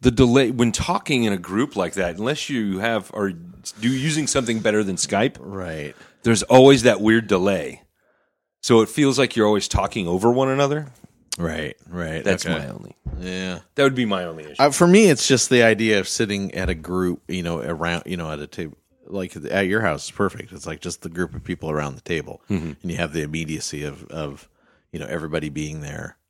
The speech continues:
Speaker 2: who's playing. So I don't know. I just, I don't, I don't think I would enjoy it online either. Plus, there's just the, the practical stuff. Like, how do you know that what people are rolling is really what they're rolling?
Speaker 1: No, that's a matter of trust, regardless.
Speaker 2: Yeah.
Speaker 1: Yeah. What are you gonna do?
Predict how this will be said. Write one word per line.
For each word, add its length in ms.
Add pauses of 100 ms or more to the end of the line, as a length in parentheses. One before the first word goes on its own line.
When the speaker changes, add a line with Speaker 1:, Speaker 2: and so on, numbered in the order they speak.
(480)
Speaker 2:
who's 140
playing. 460
So 280
I 80
don't 140
know. 280 (240)
I 60
just, 320
I 100
don't, 260 (180)
I 100
don't 160
think 160
I 60
would 100
enjoy 280
it 100
online 380
either. 280
Plus, 220
there's 160
just 220
the, 340
the 280 (540)
practical 460
stuff. 300
Like, 140
how 120
do 80
you 120
know 380
that 120
what 160
people 240
are 80
rolling 420
is 160
really 180
what 180
they're 120
rolling? 540
Speaker 1:
No, 220
that's 180
a 40
matter 300
of 60
trust, 380
regardless. 800
Speaker 2:
Yeah. 460 (680)
Speaker 1:
Yeah. 380 (640)
What 100
are 40
you 80
gonna 120
do? 140